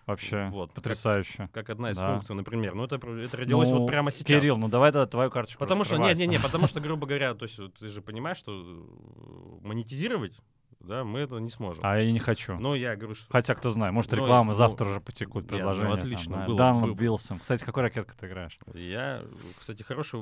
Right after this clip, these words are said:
Speaker 2: я читал и думал,
Speaker 1: А.
Speaker 2: надо сфотографировать.
Speaker 1: А, вот так.
Speaker 2: То есть сейчас нет, сейчас я играю Вилсоном, но
Speaker 1: Так.
Speaker 2: я сразу же с моделью, все, я плы-, я плыву.
Speaker 1: Ну, бог с ней, с моделью, а
Speaker 2: Так
Speaker 1: че
Speaker 2: его,
Speaker 1: там,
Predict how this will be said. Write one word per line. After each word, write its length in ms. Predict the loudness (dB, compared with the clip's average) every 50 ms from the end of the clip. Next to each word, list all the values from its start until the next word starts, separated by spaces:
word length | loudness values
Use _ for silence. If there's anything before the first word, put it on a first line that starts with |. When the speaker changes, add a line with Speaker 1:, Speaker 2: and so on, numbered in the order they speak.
| -10 -10 -8
Speaker 2:
я 160 | -6 -6 -6
читал 440 | -8 -10 -6 -4 -2 -2 -2 -4 -10 -16 _ _ -20 -14
и 380 | -10 -10 -8 -6 -6 -8 -10 -10
думал, 320 | -6 -2 0 0 2 0
Speaker 1:
А. 40 | 0
Speaker 2:
надо 320 | 0 0 0 0 0 -4 -6
сфотографировать. 840 | -6 -8 -10 -10 -10 -10 -10 -10 -8 -8 -8 -8 -8 -8 -10 -12 -6 -2
Speaker 1:
А, 280 | 0 2 2 2 0 -2
вот 120 | -4 -4
так. 160 | -4 -4 -4
Speaker 2:
То 40 | -4
есть 100 | -4 -6
сейчас 360 | -6 -4 -2 -2 -2 -2 -4
нет, 240 | -8 -8 -8 -10 -10
сейчас 360 | -14 -12 -8 -8 -8 -6 -6
я 60 | -6 -6
играю 220 | -4 -2 -2 -2
Вилсоном, 440 | -2 -4 -4 -4 -4 -4 -4 -4 -2
но 180 | 0 0 0 0
Speaker 1:
Так. 80 | 0 -2
Speaker 2:
я 100 | -4 -6
сразу 320 | -6 -6 -6 -6 -6 -6
же 80 | -6 -8
с 40 | -8 -6
моделью, 420 | -6 -4 -2 -4 -4 -4 -6 -8
все, 180 | -10 -8 -8 -8
я 140 | -8 -8
плы-, 220 | -10 -12 -10 -10 -8 -6
я 100 | -6 -8
плыву. 360 | -8 -8 -8 -8 -8 -8 -4
Speaker 1:
Ну, 240 | 0 0 2 2 0
бог 300 | -2 0 0 0 0 0
с 40 | -2
ней, 80 | -6
с 80 | -6 -2
моделью, 520 | -2 -2 0 0 0 0 0 0 0 0 2
а 40 | 0
Speaker 2:
Так 80 | 0 0
Speaker 1:
че 60 | 0 0
Speaker 2:
его, 80 | 0 0
Speaker 1:
там, 300 | -2 -4 -6 -6 -10 -12